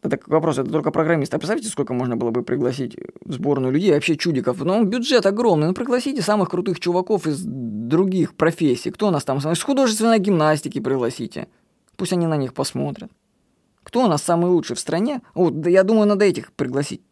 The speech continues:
Т-, тренеров по пулевой стрельбе. А чего? Пусть постреляют. Ну, они ж в цель попадают, чтобы они в ворот.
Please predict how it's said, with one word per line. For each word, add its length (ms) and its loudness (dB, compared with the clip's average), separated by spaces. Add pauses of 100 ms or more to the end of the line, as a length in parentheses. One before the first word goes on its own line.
(120)
Т-, 120 -18
тренеров 420 0
по 80 -6
пулевой 380 -4
стрельбе. 580 -6 (600)
А 100 -6
чего? 260 -2
Пусть 180 -6
постреляют. 680 -8 (500)
Ну, 220 -4 (240)
они 140 2
ж 40 -4
в 60 -12
цель 200 -2
попадают, 380 -4
чтобы 160 -8
они 120 -4
в 80 -12
ворот. 260 -8